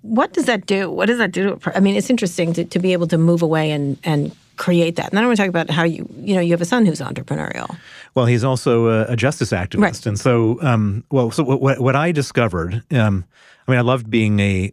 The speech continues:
Speaker 2: fin-, uh, uh, an investment guy. I, I
Speaker 1: Mm-hmm.
Speaker 2: loved the intellectual challenge, and, you know, being right was measured by investment returns. And that was all very wonderful and, and very satisfying. And I would, and nothing wrong with it. But, but I have to say that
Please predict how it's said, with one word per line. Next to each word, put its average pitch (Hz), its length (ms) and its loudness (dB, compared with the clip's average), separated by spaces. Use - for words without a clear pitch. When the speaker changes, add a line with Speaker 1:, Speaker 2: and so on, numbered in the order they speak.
Speaker 2:
fin-, 113 240 0
uh, 107 220 0
uh, 92 360 -4
an 123 100 -2
investment 104 540 -2
guy. 104 320 0
I, 87 120 -2
I - 20 -4
Speaker 1:
Mm-hmm. 101 80 2
Speaker 2:
loved 90 320 0
the - 140 -6
intellectual 92 840 -4
challenge, 98 580 0
and, 90 200 -4
you 98 100 -2
know, 87 80 -2
being 101 300 0
right 101 320 0
was 98 120 -4
measured 98 420 -2
by 92 160 -2
investment 101 520 -2
returns. 101 380 -2
And 110 100 0
that 107 80 2
was 110 100 2
all 113 180 2
very 107 160 0
wonderful 117 500 0
and, 104 180 0
and 110 200 0
very 123 200 2
satisfying. 113 680 0
And 98 80 0
I 98 80 0
would, 98 160 0
and 101 380 -2
nothing 113 240 0
wrong 123 260 2
with 101 160 0
it. 98 220 -4
But, 110 300 -2
but 113 100 -2
I 120 40 2
have 143 140 0
to 123 80 -2
say 123 260 2
that 101 200 0